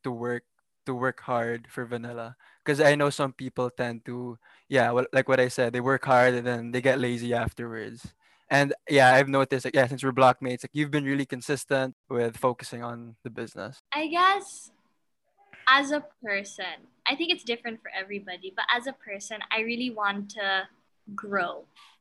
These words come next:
Speaker 2: I really want to improve, become a better version of myself. And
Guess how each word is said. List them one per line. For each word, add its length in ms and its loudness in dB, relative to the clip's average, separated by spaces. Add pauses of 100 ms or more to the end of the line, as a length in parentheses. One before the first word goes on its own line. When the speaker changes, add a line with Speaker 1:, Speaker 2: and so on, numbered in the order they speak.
(400)
Speaker 2:
I 60 -2
really 200 2
want 200 4
to 100 -2
improve, 600 2
become 440 4 (120)
a 60 2
better 320 4
version 420 -2
of 140 -10
myself. 520 -8 (560)
And 480 4